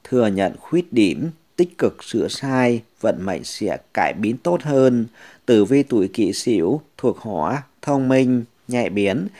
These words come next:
dễ chạm thành công. Tử vi tuổi Tân Sửu thuộc Thổ, chú ý sức khỏe bằng cách ăn uống khoa học, tập thể dục thể thao đều đặn. Tử vi tuổi Quý Sửu thuộc Mộc, kiên nhẫn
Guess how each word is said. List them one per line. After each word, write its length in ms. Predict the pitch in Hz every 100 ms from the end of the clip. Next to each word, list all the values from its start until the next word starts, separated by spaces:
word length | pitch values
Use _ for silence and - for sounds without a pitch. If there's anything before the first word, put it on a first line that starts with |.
| - _
dễ 220 | - 110
chạm 300 | - 139 113 71
thành 320 | - 110 90 76
công. 440 | 127 123 123 117 110 - - -
Tử 200 | 117 98
vi 160 | 127
tuổi 260 | 131 117 82
Tân 240 | - 131
Sửu 500 | 127 139 110 85 156 - _
thuộc 220 | 123 98
Thổ, 400 | - 95 71 143 - _
chú 140 | - 123
ý 200 | 110 135
sức 220 | - 175
khỏe 440 | - 131 95 87 143 _ -
bằng 220 | 113 87
cách 140 | - - -
ăn 140 | 131
uống 240 | - 113 139
khoa 280 | - 156
học, 380 | 123 113 92 - _ _ -
tập 160 | 101
thể 200 | - 78
dục 160 | 101 104 -
thể 180 | 95 -
thao 300 | 131 123 113
đều 260 | 104 101
đặn. 340 | 90 92 98 - - - - _
Tử 180 | 127 101
vi 200 | 101 131
tuổi 240 | 127 98
Quý 280 | - 92 120
Sửu 520 | - - 87 80 156 - -
thuộc 240 | 120 95
Mộc, 360 | 101 95 80 _ _ _ -
kiên 220 | 135 127
nhẫn 180 | 120 76